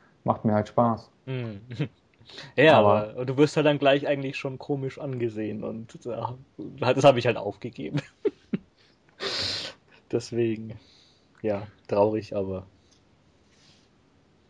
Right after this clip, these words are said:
Speaker 1: Ja, ich meine, ich weiß ja nicht genau. Ich fand das immer, äh, glaub, ich hab, äh, weiß ich gar nicht,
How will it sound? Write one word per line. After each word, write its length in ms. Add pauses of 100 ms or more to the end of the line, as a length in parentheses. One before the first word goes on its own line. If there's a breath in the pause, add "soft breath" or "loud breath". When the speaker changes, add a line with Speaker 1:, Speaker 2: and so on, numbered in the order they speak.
(200)
Speaker 1:
Ja, 360
ich 100
meine, 300
ich 80
weiß 200
ja 80
nicht 180
genau. 240
Ich 80
fand 220
das 140
immer, 840
äh, 760
glaub, 220
ich 100
hab, 240
äh, 340
weiß 180
ich 100
gar 160
nicht, 180